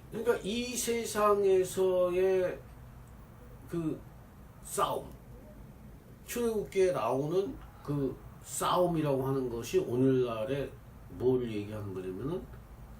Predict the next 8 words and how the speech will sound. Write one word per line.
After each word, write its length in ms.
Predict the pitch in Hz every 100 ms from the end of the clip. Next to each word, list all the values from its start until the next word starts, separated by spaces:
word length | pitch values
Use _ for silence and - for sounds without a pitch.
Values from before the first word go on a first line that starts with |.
| - - - - - - 185
이 280 | 233 262
세상에서의 1080 | - 226 214 202 185 175 165 151 175 214 - - - - - - -
성공과 1080 | - 240 233 202 180 160 147 180 196 196 - - - - - - - - - - - -
꿈을 480 | 311 311 277 220 135
이루기 560 | 135 143 135 131 117
위한 400 | 113 160 226 277 - - - - - - - - - - -
생존 680 | - 262 285 262 247 185 -
투쟁, 400 | - 180 131